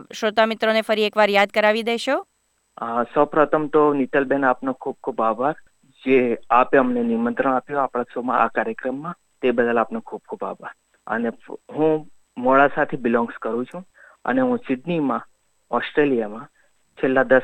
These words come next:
Speaker 2: વર્ષથી રહું છું.
Speaker 1: અ, સાજિદભાઈ, તમે લકેમ્બામાં રહો છો, એટલે સિડનીમાં જ્યાં, અ, રમઝાનની, અ, સૌથી વધુ ઉજવણીઓ જોવા મળે છે, એ સબબમાં રહો છો.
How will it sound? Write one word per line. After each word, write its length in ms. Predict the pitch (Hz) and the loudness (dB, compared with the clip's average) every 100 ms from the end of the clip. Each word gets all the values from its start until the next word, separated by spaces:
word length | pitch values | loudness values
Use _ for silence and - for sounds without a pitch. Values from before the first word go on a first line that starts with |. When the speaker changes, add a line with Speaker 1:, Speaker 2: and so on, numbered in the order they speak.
| - | 0
Speaker 2:
વર્ષથી 360 | 113 110 113 | -8 -8 -10
રહું 220 | 107 - - | -10 -12 -16
છું. 180 | - _ _ _ _ - | -20 _ _ _ _ -4
Speaker 1:
અ, 120 | 254 | -2
સાજિદભાઈ, 520 | 220 277 277 302 330 | 0 -2 -2 -2 -2
તમે 440 | 240 247 269 277 294 | -2 -2 -2 -2 -4
લકેમ્બામાં 840 | 202 185 190 - 254 247 220 190 180 | -4 -2 -2 0 0 2 2 2 0
રહો 240 | 175 180 | 0 0
છો, 160 | 180 175 | -2 -4
એટલે 240 | 165 185 | -2 -6
સિડનીમાં 840 | - 208 190 226 220 214 214 214 208 _ _ - | -6 -8 -6 -6 -2 0 0 -2 -4 _ _ -16
જ્યાં, 560 | 165 208 202 202 208 220 | -2 0 2 2 0 -2
અ, 300 | - 175 175 | -2 0 2
રમઝાનની, 880 | 185 185 170 208 208 202 190 185 - | 0 0 0 0 0 -4 -4 -6 -8
અ, 240 | - 175 170 | -4 -2 -2
સૌથી 420 | 202 214 - 254 | -2 -2 -2 -2
વધુ 260 | 220 214 | 0 0
ઉજવણીઓ 560 | 208 175 196 190 202 202 | -4 0 0 0 -2 -4
જોવા 300 | 190 180 185 | -2 0 2
મળે 300 | 190 180 190 | 2 0 0
છે, 280 | - 180 151 | -4 -6 -4
એ 140 | 208 220 | -2 -2
સબબમાં 600 | - 180 196 208 226 196 | -2 0 0 2 0 2
રહો 160 | 170 | -2
છો. 320 | 165 185 196 | -2 -2 -2